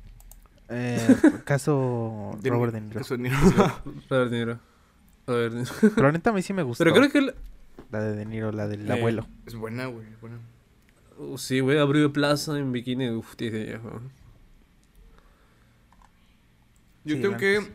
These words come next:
Speaker 1: Pero otra
Speaker 2: tengo que hacer público un gusto culposo por las películas
Speaker 3: Oh.
Speaker 2: de Zac Efron. Pero por casi todas, ¿eh? Casi todas me maman.
Speaker 3: ¿Qué películas tiene Zac Efron luego de High School
Speaker 2: Tiene,
Speaker 3: Musical?
Speaker 2: eh, diecisiete otra vez, puta, me... La amo,
Speaker 3: Ah,
Speaker 2: güey, la
Speaker 3: buenísimo.
Speaker 2: amo con todo mi ser, <laughs> peliculón.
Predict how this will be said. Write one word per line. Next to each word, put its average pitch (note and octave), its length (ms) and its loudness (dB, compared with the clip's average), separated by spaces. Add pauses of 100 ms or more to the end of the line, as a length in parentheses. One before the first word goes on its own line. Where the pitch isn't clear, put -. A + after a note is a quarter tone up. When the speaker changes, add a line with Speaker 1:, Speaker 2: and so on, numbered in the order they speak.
Speaker 1:
Pero C3+ 120 -4
otra - 240 -2 (420)
Speaker 2:
tengo D#3 240 -2
que D#3 160 2
hacer C#3+ 460 2
público C#3 380 -4
un C#3 120 -2
gusto C3 280 -6
culposo B2+ 540 -4 (1000)
por C3+ 160 -4
las B2 160 -4
películas C3 520 -2
Speaker 3:
Oh. A#2+ 100 -2
Speaker 2:
de A#2 200 0
Zac A#2 280 -6
Efron. - 300 -10 (520)
Pero C3+ 240 2
por B2+ 300 -2
casi D3 260 0
todas, D3+ 400 2
¿eh? D#3+ 220 -2 (300)
Casi D#3+ 140 -6
todas E3+ 140 -2
me D#3 120 -2
maman. B2+ 300 -4 (1700)
Speaker 3:
¿Qué - 80 -12
películas C#3+ 360 0
tiene D3 180 -2
Zac C3 160 -4
Efron C3+ 280 -2
luego B2 160 0
de A#2+ 80 2
High B2+ 140 -2
School - 0 -
Speaker 2:
Tiene, C3+ 600 6
Speaker 3:
Musical? B2 140 0
Speaker 2:
eh, C3 40 0
diecisiete C3 500 0
otra C#3 220 2
vez, C3 320 4
puta, C#3 480 -8
me... A2+ 160 -4
La A#2 360 4
amo, C3+ 320 2
Speaker 3:
Ah, C3+ 200 12
Speaker 2:
güey, C#3 160 8
la A#2+ 100 8
Speaker 3:
buenísimo. A#2+ 120 2
Speaker 2:
amo C3 60 0
con A#2 140 -2
todo A#2 120 0
mi C#3 100 0
ser, A2+ 360 -2
<laughs> - 40 -12
peliculón. A2+ 500 -4